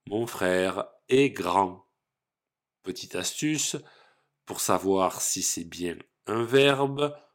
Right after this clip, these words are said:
on change le temps de la phrase. Par exemple, avec la phrase « Mon frère est grand », c'est une phrase au présent. Si je la passe au futur, ça donnera «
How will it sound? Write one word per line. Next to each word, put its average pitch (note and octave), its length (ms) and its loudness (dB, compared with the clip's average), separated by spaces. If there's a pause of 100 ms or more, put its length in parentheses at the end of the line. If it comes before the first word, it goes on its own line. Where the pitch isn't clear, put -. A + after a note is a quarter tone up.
(300)
on F3 240 4
change B2 500 0 (120)
le G2 480 -2
temps G2+ 280 -2
de G2 220 0
la B2+ 140 0
phrase. D#2+ 600 -10 (840)
Par E2+ 200 -8
exemple, C3 760 -4
avec G2 300 0
la G2 160 0
phrase « F#2 500 0 (360)
Mon F2+ 180 -8
frère - 800 -6 (300)
est E2 160 -10
grand », G#2 500 0 (800)
c'est - 240 -8
une D#2 160 -8
phrase - 500 -10 (180)
au A#2 100 2
présent. D#3 640 6 (100)
Si - 720 0
je G2+ 260 0
la A2+ 200 4
passe - 560 0 (320)
au G#3 120 2
futur, E3+ 800 -2
ça - 200 -2
donnera « F#2+ 760 0